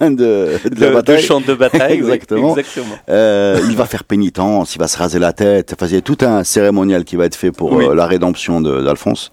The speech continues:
Speaker 2: Oui.
Speaker 1: De l'autre côté, du côté musulman, cette victoire va avoir un impact jusque chez les Fatimides, hein.
Speaker 2: Oui,
Speaker 1: Voilà.
Speaker 2: euh, euh, les Ayyoubides, en fait, sous Salah ad-Din,
Speaker 1: Ayyoubi,
Speaker 2: en fait,
Speaker 1: oui, oui, oui.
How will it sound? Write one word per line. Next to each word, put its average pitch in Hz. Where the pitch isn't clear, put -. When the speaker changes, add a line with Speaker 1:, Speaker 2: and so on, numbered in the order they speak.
Speaker 2:
Oui. 120
Speaker 1:
De 104
l'autre 120
côté, 101
du 82
côté 92
musulman, 85
cette 80
victoire 87
va 85
avoir 78
un 82
impact 78
jusque 131
chez 98
les 82
Fatimides, 135
hein. 139
Speaker 2:
Oui, 202
Speaker 1:
Voilà. 127
Speaker 2:
euh, 131
euh, 120
les 131
Ayyoubides, 127
en 117
fait, -
sous -
Salah 107
ad-Din, -
Speaker 1:
Ayyoubi, -
Speaker 2:
en 85
fait, 78
Speaker 1:
oui, 65
oui, -
oui. -